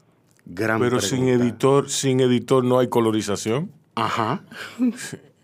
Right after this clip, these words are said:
Speaker 2: Bueno, para que tú
Speaker 1: Lo
Speaker 2: veas.
Speaker 1: pueden revisar, pueden entrar a la D G Cine, pueden buscar en el tarifario.
Speaker 2: Para que tú veas.
Speaker 1: Y por proyecto estamos hablando,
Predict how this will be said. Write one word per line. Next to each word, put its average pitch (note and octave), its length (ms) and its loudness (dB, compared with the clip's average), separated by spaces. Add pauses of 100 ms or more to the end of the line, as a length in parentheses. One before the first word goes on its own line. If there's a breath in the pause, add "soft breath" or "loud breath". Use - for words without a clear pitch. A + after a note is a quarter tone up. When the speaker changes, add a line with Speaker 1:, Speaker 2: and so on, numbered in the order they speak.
(880)
Speaker 2:
Bueno, F#2 380 -10
para G2+ 140 -10
que G2 60 -6
tú C3 80 -2
Speaker 1:
Lo D#3+ 140 6
Speaker 2:
veas. E3 140 2
Speaker 1:
pueden G3+ 280 6
revisar, G#3 480 4
pueden F3+ 220 4
entrar F#3 240 4
a F3 40 2
la D#3+ 120 4
D D3 100 2
G C3 120 -2
Cine, F#3 180 4
pueden D#3+ 160 2
buscar C#3+ 240 2
en C#3 60 4
el C3+ 100 4
tarifario. F3 540 2
Speaker 2:
Para G2+ 120 2
que G#2+ 120 0
tú A2+ 240 -2
veas. G2 120 0
Speaker 1:
Y D3+ 80 6
por C#3+ 220 4
proyecto G3 580 4
estamos D#3 320 2
hablando, D#3 480 2